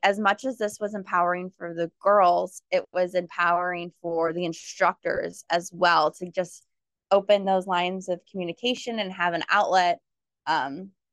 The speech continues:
some of the parts of the camp, we had, like, closed door discussions on it's not sunshines and rainbows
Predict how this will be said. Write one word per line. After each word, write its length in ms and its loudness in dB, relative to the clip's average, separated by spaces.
some 320 0
of 200 0
the 580 -4
parts 280 2
of 220 0
the 460 -6
camp, 420 -6
we 160 -4
had, 320 -2
like, 140 0
closed 300 2
door 180 -2
discussions 960 -6
on 400 -2
it's 220 -2
not 320 4
sunshines 760 -2
and 120 -8
rainbows 800 -6